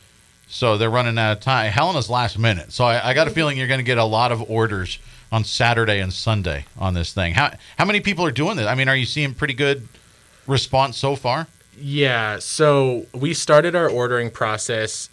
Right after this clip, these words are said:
Speaker 3: a few weeks ago. Um, at first, we were pretty slow. Uh, we hit fifty, and that was, like, an achievement. And then in the past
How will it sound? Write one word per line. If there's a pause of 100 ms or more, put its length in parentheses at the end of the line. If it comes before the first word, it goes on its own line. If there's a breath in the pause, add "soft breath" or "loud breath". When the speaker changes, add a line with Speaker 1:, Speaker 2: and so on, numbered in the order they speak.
(100)
Speaker 3:
a
few
weeks
ago. (140)
Um,
at
first,
we
were
pretty
slow. (120)
Uh,
we
hit
fifty,
and
that
was,
like,
an
achievement. (440 loud breath)
And
then
in
the
past